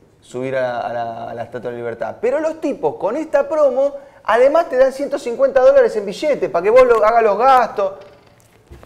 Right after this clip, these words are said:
"Eh", le digo, "pero eso es ilegal", le digo, "me, me están, me están fugando dólares ilegalmente". "Bueno, te cuento", entonces subí y me dice,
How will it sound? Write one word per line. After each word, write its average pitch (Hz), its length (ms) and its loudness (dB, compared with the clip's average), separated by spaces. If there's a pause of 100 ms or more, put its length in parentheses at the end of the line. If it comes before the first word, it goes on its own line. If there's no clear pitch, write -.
(640)
"Eh", 494 300 -6
le 165 100 -8
digo, 202 140 -4
"pero 330 100 -6
eso 392 120 -8
es 320 140 -12
ilegal", 233 640 -4
le 107 60 -12
digo, 117 160 -10
"me, 120 100 -12
me 131 180 -12
están, 190 520 -8 (480)
me 139 80 -12
están 262 260 -6
fugando 190 500 0
dólares 214 460 -4
ilegalmente". 147 840 -6 (1400)
"Bueno, 226 240 2
te 190 120 0
cuento", 190 320 4
entonces 165 280 -4
subí 233 360 2
y 240 40 4
me 208 200 4
dice, 233 160 2